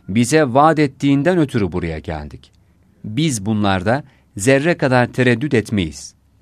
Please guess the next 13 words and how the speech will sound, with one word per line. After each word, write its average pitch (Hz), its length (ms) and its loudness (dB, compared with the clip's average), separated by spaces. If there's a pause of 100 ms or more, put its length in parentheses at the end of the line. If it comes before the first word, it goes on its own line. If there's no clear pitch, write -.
(440)
Gerçekten 98 640 -2
de 80 100 -8
Rüstem, 117 460 -6 (500)
daha 139 260 2
önce 104 280 0
rüyasında 117 560 -2
gökten 113 560 -2
bir 95 160 -2
meleğin 87 540 -4 (120)
yere 117 320 2
inerek 101 500 -4 (400)
Fars 147 380 0
ordularının 98 720 -2